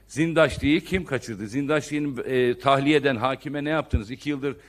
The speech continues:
e, müfettiş soruşturması niye sonuçlanmadı diyorum. Cevap alamıyorum.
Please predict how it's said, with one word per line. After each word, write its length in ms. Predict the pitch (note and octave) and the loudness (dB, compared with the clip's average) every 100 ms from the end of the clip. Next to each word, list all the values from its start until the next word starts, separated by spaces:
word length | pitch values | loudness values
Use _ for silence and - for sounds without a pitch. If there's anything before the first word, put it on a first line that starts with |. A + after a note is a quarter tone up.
| - _ - | -20 _ -12
e, 100 | A#2+ | -8
müfettiş 440 | B2 A#2+ C#3+ - D3 | -4 2 2 0 -6
soruşturması 640 | D3 C#3+ - C#3+ C#3 C3 | -2 -4 -2 -2 -2 0
niye 160 | C3+ E3 | 0 0
sonuçlanmadı 680 | - B2+ G#2+ A#2 G#2+ G2 G2 | -2 -4 -2 -2 -2 -6 -4
diyorum. 300 | G2+ B2+ G3+ - _ _ | -4 -4 -6 -14 _ _
Cevap 300 | - B2+ C#3+ | -2 -2 0
alamıyorum. 440 | C#3+ F#3+ B2+ D2+ | -2 -2 -2 -4